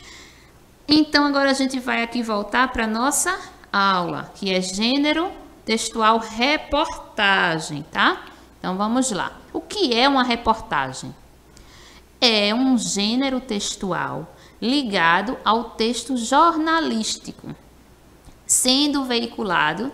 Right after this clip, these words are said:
nos meios de comunicação. Tá? Onde é que a gente encontra? A gente encontra, ó, na televisão,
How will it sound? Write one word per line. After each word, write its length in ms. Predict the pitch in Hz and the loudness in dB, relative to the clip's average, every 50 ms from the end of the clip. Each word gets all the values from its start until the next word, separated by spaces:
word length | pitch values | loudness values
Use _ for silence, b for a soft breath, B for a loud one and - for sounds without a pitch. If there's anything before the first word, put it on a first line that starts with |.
| B B B B - | B B B B -2
nos 200 | 226 226 226 226 | 0 0 0 0
meios 500 | 220 214 240 277 311 320 311 294 277 269 | 0 2 2 2 4 4 2 0 0 -2
de 100 | 294 285 | -4 -4
comunicação. 1400 | - 311 302 302 311 311 302 311 311 - 330 370 370 - - - - - 214 208 208 202 196 185 160 143 131 131 - - - - - - - - _ - - - - - - - - - - - - - - - - - - - - | -2 -2 0 0 0 0 0 -2 -4 -4 -6 -4 -2 -2 -2 -2 0 0 0 0 0 0 0 -2 -2 -4 -6 -8 -12 -16 -20 -20 -20 -20 -20 -20 _ -20 -20 -20 -20 -20 -20 -20 -20 -20 -20 -20 -20 -20 -20 -20 -20 -20 -20 -20 -14
Tá? 120 | 170 175 214 226 - B B B B B B B B B B B B B B - - - - - - - - - - | -12 -12 -12 -12 -16 B B B B B B B B B B B B B B -20 -20 -20 -20 -20 -20 -20 -20 -12 -4
Onde 380 | 311 349 381 392 392 359 349 339 | -2 0 0 2 2 2 2 2
é 80 | 330 | 0
que 140 | 330 330 302 | 0 2 2
a 80 | 302 285 | 2 2
gente 320 | 302 294 285 277 - 285 | 2 0 0 2 2 2
encontra? 840 | 294 277 - - 302 302 294 269 226 185 175 - - 151 127 131 - - - - - - - - - - - - - - - - - - - - | 0 0 0 0 2 4 4 4 2 0 -4 -8 -8 -10 -10 -12 -14 -18 -20 -20 -20 -20 -20 -20 -20 -20 -20 -20 -20 -20 -20 -20 -20 -20 -10 -6
A 80 | 165 | -6
gente 320 | 170 185 214 220 220 254 247 | -4 -2 -4 -4 -2 -2 -2
encontra, 560 | 240 - - 226 226 220 214 220 196 160 151 | -2 0 0 0 0 0 0 -2 -2 -2 -2
ó, 80 | 143 | -2
na 260 | 151 160 170 165 160 165 | -2 -2 0 0 0 -2
televisão, 1500 | - - - - 247 254 262 269 254 233 220 220 214 220 220 214 202 180 180 185 185 185 185 185 185 185 185 190 190 | -4 -12 -6 -2 0 0 2 0 0 0 0 -2 -2 -2 -4 -4 -4 -4 -4 -2 -2 0 0 0 -2 -2 -4 -6 -6